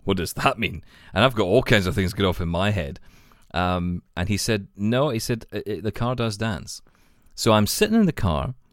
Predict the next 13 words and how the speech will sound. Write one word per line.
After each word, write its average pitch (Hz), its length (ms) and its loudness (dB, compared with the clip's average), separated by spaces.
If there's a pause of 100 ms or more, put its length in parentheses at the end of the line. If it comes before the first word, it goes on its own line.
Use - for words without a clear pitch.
(420)
and 104 160 0
it 95 60 -4
proceeds 196 500 -2
to - 100 -4
play, 95 400 0
as 95 200 2
I 95 60 2
learned 92 260 2
later, 95 400 0 (100)
a 92 80 0
Trans-Siberian 92 1300 0
dance 95 280 0
song. 80 380 -2